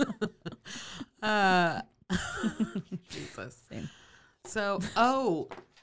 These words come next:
Speaker 1: I waxed my nose <laughs> hair the other day.
Speaker 2: What?
Speaker 1: Uh,
Speaker 2: How?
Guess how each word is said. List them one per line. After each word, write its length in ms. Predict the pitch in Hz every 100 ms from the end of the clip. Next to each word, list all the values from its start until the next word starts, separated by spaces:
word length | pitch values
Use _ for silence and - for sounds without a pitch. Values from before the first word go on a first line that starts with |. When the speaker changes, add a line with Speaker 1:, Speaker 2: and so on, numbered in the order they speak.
| -
Speaker 1:
I 100 | 170
waxed 480 | 180 170 202 - -
my 140 | 180 160
nose 320 | 143 170 180
<laughs> 0 |
hair 380 | - - - - 180 - - 180
the 160 | - 185 -
other 240 | - - 180 -
day. 120 | - - - _ _ -
Speaker 2:
What? 140 | 156 170 214 247 254 - - -
Speaker 1:
Uh, 40 | 233 226
Speaker 2:
How? 240 | 214 -